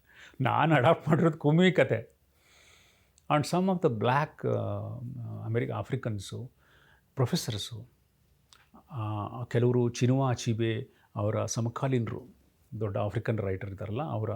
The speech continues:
ಕೊಲಂಬಿಯಾ ಯೂನಿವರ್ಸಿಟಿಲಿ ಪ್ರೊಫೆಸರ್ ಆಗಿದ್ರು ಚಿನುವಾ ಅಚೀಬೆ.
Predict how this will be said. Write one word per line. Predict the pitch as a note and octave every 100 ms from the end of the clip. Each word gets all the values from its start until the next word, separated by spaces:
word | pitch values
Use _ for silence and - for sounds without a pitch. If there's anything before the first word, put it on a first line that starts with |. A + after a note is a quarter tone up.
| G#2+ - _ _
ಕೊಲಂಬಿಯಾ | - A2+ A#2 A2+
ಯೂನಿವರ್ಸಿಟಿಲಿ | A2 G#2+ - G#2 G#2 G#2+
ಪ್ರೊಫೆಸರ್ | G#2 G#2+ - G#2+
ಆಗಿದ್ರು | G2 F#2+ G2 G2+ -
ಚಿನುವಾ | - A2 G#2+
ಅಚೀಬೆ. | G#2 G#2+ A2 -